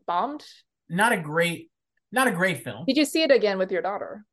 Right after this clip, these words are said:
Speaker 2: No, we saw The Marvels, which I actually liked a lot, and she
Speaker 1: Yeah,
Speaker 2: liked
Speaker 1: it's
Speaker 2: it.
Speaker 1: fun, isn't it?
Speaker 2: It's really good. Th-, everyone
Speaker 1: Yeah.
Speaker 2: trashing it, I was like, "Boy, why did everyone give a shit about this movie?" It's actually better than a lot of the other Marvel movies I've seen recently.
Speaker 1: It's a lot of fun, under two hours, just, yeah.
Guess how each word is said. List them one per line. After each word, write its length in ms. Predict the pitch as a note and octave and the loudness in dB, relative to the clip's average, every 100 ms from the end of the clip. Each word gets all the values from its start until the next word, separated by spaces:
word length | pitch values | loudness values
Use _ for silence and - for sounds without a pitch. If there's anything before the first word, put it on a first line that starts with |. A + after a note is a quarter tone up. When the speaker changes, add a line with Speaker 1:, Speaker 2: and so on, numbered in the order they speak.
| _ | _
Speaker 2:
No, 300 | D#3 F3+ E3 | -2 2 2
we 120 | E3 | 2
saw 140 | G3+ A3+ | 0 0
The 80 | F3+ | 0
Marvels, 480 | D3 E3+ C#3+ G#2 | 2 0 0 -6
which 100 | B2+ | -4
I 100 | C#3+ | -2
actually 320 | D3 D3 D3 B2+ | 0 -2 -6 -4
liked 340 | B2+ B2+ - | -4 -4 -8
a 40 | |
lot, 320 | G#2+ A#2 A#2+ C3 | -10 -6 -6 -6
and 100 | B2+ | -6
she 120 | E3+ | -2
Speaker 1:
Yeah, 200 | - F#3 | 0 0
Speaker 2:
liked 140 | - | 0
Speaker 1:
it's 120 | A#3+ | -2
Speaker 2:
it. 60 | A#3+ | 0
Speaker 1:
fun, 120 | A4 F#3 | 0 0
isn't 180 | G3 F#4+ | -2 -2
it? 60 | |
Speaker 2:
It's 240 | C#5+ - - | -2 -4 -8
really 320 | D#3+ G3 E3+ | -4 -2 0
good. 220 | D3+ A#2+ | -2 -4
Th-, 100 | C#3 | -4
everyone 380 | F#3 A3 A3+ G#3+ | -2 -2 0 -2
Speaker 1:
Yeah. 60 | E3+ | -2
Speaker 2:
trashing 480 | - E3+ E3+ E3 C#3+ | 0 0 0 -4 -4
it, 60 | |
I 80 | C3+ | -2
was 180 | C#3 C3 | -4 -6
like, 180 | C3+ D3 | -8 -4
"Boy, 160 | F3+ | -4
why 240 | C#3 D3+ F3 | -2 -2 -2
did 80 | |
everyone 400 | F#3 F3 E3 D3 | -2 -4 -6 -6
give 180 | C#3 D3 | -6 -6
a 60 | C3+ | -6
shit 300 | - C3+ A#2+ | -6 -6 -4
about 240 | B2 A#2 | -6 -4
this 160 | B2 B2 | -6 -4
movie?" 260 | B2 A2 | -4 -4
It's 160 | A2+ - B2+ | -8 -10 -6
actually 280 | D3+ F3 C#3 | -4 -4 0
better 280 | C#3+ D#3 | 0 0
than 100 | C#3 | 0
a 80 | C3 | 0
lot 180 | C3 C3 | 0 0
of 60 | B2 | -2
the 140 | B2 | -4
other 300 | C3+ C#3+ C#3 | -4 -4 -4
Marvel 380 | B2+ C3 D#3 C3+ | -4 -2 -2 -2
movies 320 | B2+ A#2+ A#2 | -4 -4 -6
I've 160 | B2 A#2+ | -8 -6
seen 180 | E3+ B2+ | -8 -8
recently. 280 | A#2+ C3 | -6 -2
Speaker 1:
It's 60 | A3+ | 4
a 40 | |
lot 140 | A3 A#3 | 4 4
of 40 | |
fun, 320 | A#3+ G#3+ G3+ - | 4 2 2 0
under 180 | G3 G3+ | 0 0
two 220 | C4+ A#3 | 0 2
hours, 680 | F3 E3+ F3+ F#3 F#3 - _ - | 2 2 0 -2 -6 -12 _ -4
just, 460 | F#3 F3+ - - _ - | -4 -4 -10 -20 _ -8
yeah. 240 | G#3+ | -6